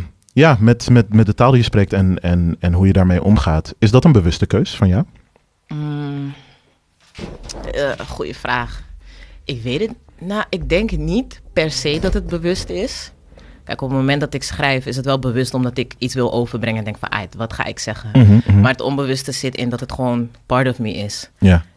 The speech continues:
Speaker 2: En ja, ook als ik praat in general, als ik niet schrijf, dan mix ik ook mijn woorden. Want voor mij is het gewoon van, "Wat wil ik overbrengen? Hoe ga ik het overbrengen?" En als die woorden het het beste doen, dan ga
Speaker 1: Mhm.
Speaker 2: ik voor dat, ja.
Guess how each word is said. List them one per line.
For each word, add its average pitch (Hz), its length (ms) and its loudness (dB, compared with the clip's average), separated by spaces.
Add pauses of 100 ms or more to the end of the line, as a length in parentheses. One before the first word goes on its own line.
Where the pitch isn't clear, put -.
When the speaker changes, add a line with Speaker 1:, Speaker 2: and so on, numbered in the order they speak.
Speaker 2:
En 117 680 -4 (200)
ja, 120 280 -2
ook 127 160 -2
als 139 120 -4
ik 139 120 -10
praat 127 220 0
in 117 180 -4
general, 123 280 0
als 107 120 -6
ik 113 60 -4
niet 127 300 -4 (160)
schrijf, - 600 -8 (220)
dan 117 320 -4
mix 117 220 -2
ik 123 140 -6
ook 131 220 -2
mijn 123 140 0
woorden. 117 460 -2 (680)
Want 127 200 -10
voor 143 100 -8
mij 143 120 2
is 156 80 -2
het - 100 -8
gewoon 151 200 -2
van, 139 300 0
"Wat 131 160 0
wil 143 140 0
ik 143 120 -4
overbrengen? 135 520 -2
Hoe 123 160 -2
ga 127 100 -4
ik 131 80 -6
het 123 120 -8
overbrengen?" 117 480 -2
En 110 60 -2
als 117 180 -2
die 127 160 0
woorden 127 480 0
het - 220 -8
het 117 160 -6
beste 123 340 -2
doen, 120 320 0
dan 95 140 -8
ga 104 100 4
Speaker 1:
Mhm. 92 100 8
Speaker 2:
ik 92 60 6
voor 110 120 -4
dat, 117 180 0 (220)
ja. 120 360 -6